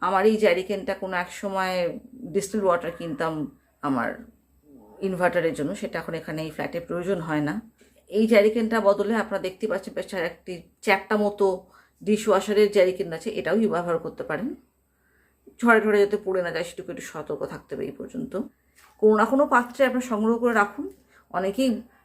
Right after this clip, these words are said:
ফ্ল্যাট বাড়িতে হোক বা নিজেদের বাড়িতেই হোক, ছোট ছোট টবে গাছ রাখি,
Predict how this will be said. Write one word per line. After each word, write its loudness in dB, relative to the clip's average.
ফ্ল্যাট 4
বাড়িতে 4
হোক 0
বা 2
নিজেদের 0
বাড়িতেই 0
হোক, -8
ছোট -6
ছোট -6
টবে 0
গাছ 4
রাখি, -10